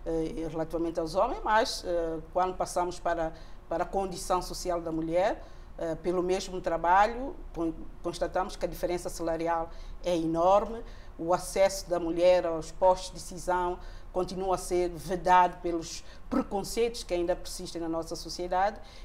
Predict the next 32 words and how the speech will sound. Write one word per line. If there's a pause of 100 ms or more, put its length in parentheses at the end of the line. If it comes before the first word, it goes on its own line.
e
então
é
preciso
fazermos
alguma
coisa. (420)
Nós
temos,
a
nível
da
C
P
L
P, (100)
eh, (240)
um
fórum (340)
onde
discutimos
as
questões
do
género, (400)
que
é
um
encontro
das
ministras (280)
responsáveis